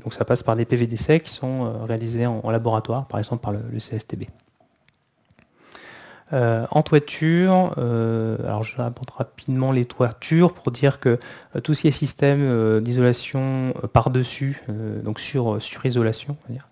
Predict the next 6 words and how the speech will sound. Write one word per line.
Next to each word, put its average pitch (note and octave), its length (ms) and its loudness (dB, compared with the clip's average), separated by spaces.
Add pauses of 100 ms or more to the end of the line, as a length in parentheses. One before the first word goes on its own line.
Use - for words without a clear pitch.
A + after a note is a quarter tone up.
(360)
Donc B2+ 100 -2
sarking, C3+ 480 2
panneaux A#2 220 4
sandwich, A#2 380 0
caissons A#2 240 0
chevronnés, A#2+ 640 2